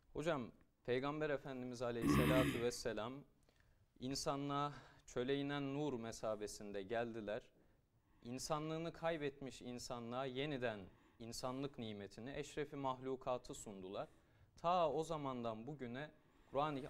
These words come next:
Hakim'e, İslam'a yapılan saldırılar devam etti. Bu zamanda devam ediyor. Ee, bu zamanda da şimdi adını koydukları tarihselcilik akımıyla hücum etmeye devam ediyorlar.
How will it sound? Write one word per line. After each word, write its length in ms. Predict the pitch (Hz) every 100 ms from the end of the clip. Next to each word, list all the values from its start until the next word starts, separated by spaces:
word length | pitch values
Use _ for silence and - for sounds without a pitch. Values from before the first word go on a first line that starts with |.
| -
Hakim'e, 520 | 117 - 113 127 160
İslam'a 520 | 139 - 139 123 123
yapılan 400 | 120 135 127 131
saldırılar 680 | 151 - 143 131 117 131 151
devam 360 | 143 156 151 120
etti. 340 | 104 - 165 190 _ -
Bu 80 |
zamanda 520 | 156 151 123 101 98 98
devam 360 | 101 101 98
ediyor. 300 | 98 113 160 - _ _ _ - - - -
Ee, 320 | 101 101 101
bu 100 | 139
zamanda 580 | 180 170 147 143 143 160
da 220 | 135 156 - -
şimdi 360 | - 151 143
adını 560 | 135 131 127 147 156 147 -
koydukları 600 | - 123 117 - 117 160
tarihselcilik 920 | - 147 147 143 - 151 139 151 175 -
akımıyla 720 | 127 - 123 113 104 127 - _ _ _ -
hücum 320 | 123 143 151
etmeye 400 | 127 - 123 160
devam 360 | 165 170 165 139
ediyorlar. 460 | 110 107 101 123